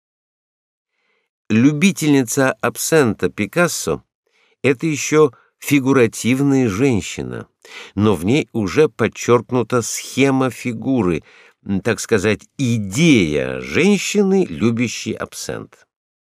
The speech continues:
Потому-то и говорит Ортега в «Дегуманизации искусства», что от писания вещей, как они видны художнику, художник переходит к писанию не того, что он видит,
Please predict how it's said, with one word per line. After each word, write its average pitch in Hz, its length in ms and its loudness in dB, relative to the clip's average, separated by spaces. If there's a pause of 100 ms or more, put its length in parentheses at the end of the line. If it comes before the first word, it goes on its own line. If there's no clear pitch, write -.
(500)
Потому-то 101 560 0
и 80 140 -4
говорит 90 520 -2
Ортега 90 640 0 (300)
в 73 160 -14
«Дегуманизации 98 1000 0
искусства», - 680 -10 (420)
что - 300 -2
от 107 140 0
писания 87 760 -2
вещей, 92 540 -4
как - 300 -6
они 85 180 -2
видны 82 340 -4
художнику, 113 800 -4 (360)
художник 143 640 0
переходит 113 600 -2
к - 20 -20
писанию 107 640 0
не 104 140 2
того, 107 360 2
что - 260 -4
он 73 160 -4
видит, 180 500 -2